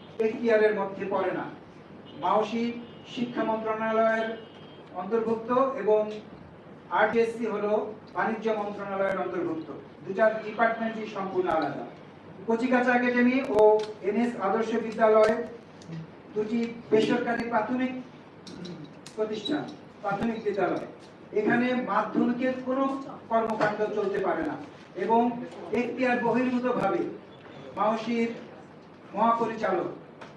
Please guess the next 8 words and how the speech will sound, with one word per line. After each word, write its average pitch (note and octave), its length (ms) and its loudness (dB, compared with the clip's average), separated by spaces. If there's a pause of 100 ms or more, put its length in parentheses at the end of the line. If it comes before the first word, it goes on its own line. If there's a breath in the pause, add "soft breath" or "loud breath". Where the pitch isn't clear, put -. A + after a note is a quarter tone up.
(200)
দুইটি A#3 340 -2
প্রাথমিক B3 560 0 (240)
স-, A3+ 260 2
বেসরকারি A#3+ 520 0 (100)
প্রাথমিক A#3+ 420 0
বিদ্যালয়কে G#3+ 720 0 (2250)
অন্য A#3+ 280 4
একটা A#3+ 340 4